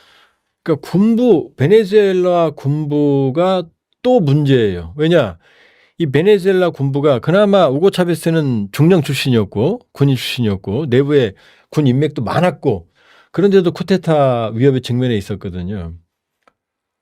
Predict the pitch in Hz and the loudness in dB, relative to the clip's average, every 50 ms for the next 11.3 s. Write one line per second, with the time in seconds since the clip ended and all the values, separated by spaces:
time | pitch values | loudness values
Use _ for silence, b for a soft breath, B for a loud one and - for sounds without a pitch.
0 | _ _ - 175 190 202 190 - 202 202 196 190 - - - _ - 160 175 170 | _ _ -8 -2 -2 -2 0 2 2 2 2 2 0 -4 -8 _ -6 -4 -2 -2
1 | 165 160 160 - - 147 170 196 208 196 208 208 208 220 208 151 175 220 226 226 | -2 -4 -6 -6 -6 -2 -2 0 0 0 0 0 0 0 -2 -2 -2 -2 -4 -4
2 | 196 - 208 190 196 190 - - 127 117 127 147 147 147 143 135 117 113 123 131 | 0 0 0 2 2 0 0 -2 -2 0 2 2 2 2 0 -2 -2 0 0 0
3 | 117 - 113 113 143 196 247 277 - _ _ _ _ _ _ _ _ _ _ _ | 0 0 0 0 0 0 -2 -4 -10 _ _ _ _ _ _ _ _ _ _ _
4 | _ _ _ _ _ _ _ - 120 117 - 123 143 151 175 170 170 165 151 151 | _ _ _ _ _ _ _ -10 -8 -4 -2 -2 -2 -2 -2 -2 0 0 0 0
5 | 175 180 135 104 92 113 131 147 185 185 226 220 208 175 - 151 160 160 143 139 | 0 -2 -2 -2 -4 -2 -2 -2 -2 0 -2 -2 -2 -4 -4 -2 -4 -4 -4 -4
6 | - 185 165 - - 170 147 117 104 92 - - 110 95 - - 139 139 131 135 | -6 -6 -6 -4 -2 -2 0 0 -2 -4 -2 -4 -4 -4 0 0 0 0 0 0
7 | 123 127 127 117 101 - - 107 87 - - - 92 113 - 208 - - 156 151 | -2 -2 -4 -4 -6 -6 -8 -8 -10 -8 -8 -6 -6 -4 -6 -6 -2 -2 -2 0
8 | 139 175 170 147 - b b b b b b b b b b _ - - 160 185 | 2 2 0 0 0 b b b b b b b b b b _ -8 -4 -2 0
9 | 202 202 202 208 202 196 180 170 170 196 202 202 165 113 98 104 101 131 175 220 | 0 2 4 4 4 4 4 2 2 2 2 2 0 -4 -6 -4 -2 0 0 2
10 | 240 254 208 156 139 135 - 170 160 151 175 196 208 196 - - 139 143 135 127 | 2 2 2 2 0 2 2 2 2 4 4 2 2 2 0 0 0 2 2 2
11 | 123 147 185 208 214 | 2 2 0 0 0